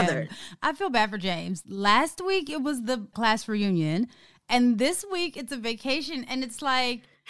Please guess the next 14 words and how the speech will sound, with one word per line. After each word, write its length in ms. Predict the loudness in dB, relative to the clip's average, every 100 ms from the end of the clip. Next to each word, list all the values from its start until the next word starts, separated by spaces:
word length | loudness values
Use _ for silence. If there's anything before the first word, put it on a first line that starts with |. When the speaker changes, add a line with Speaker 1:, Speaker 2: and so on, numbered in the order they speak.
| -14 -14
Speaker 1:
<laughs> 500 | -20 -14 -4 -4 -2
Speaker 2:
James 480 | 2 4 4 2 -2
might 200 | 2 4
just 240 | 2 -4 -2
want 220 | -2 -2
some 260 | -6 0 0
Nicole 380 | 0 0 0
and 160 | 2 0
James 440 | 2 4 6 4 4
time, 460 | 2 2 0 -4
not 300 | 0 0 0
just 280 | -6 -6 -6 -14 _
everybody 720 | -4 -2 -2 -6 -8 -12 -14 -10
time. 480 | -8 -8 -12 -18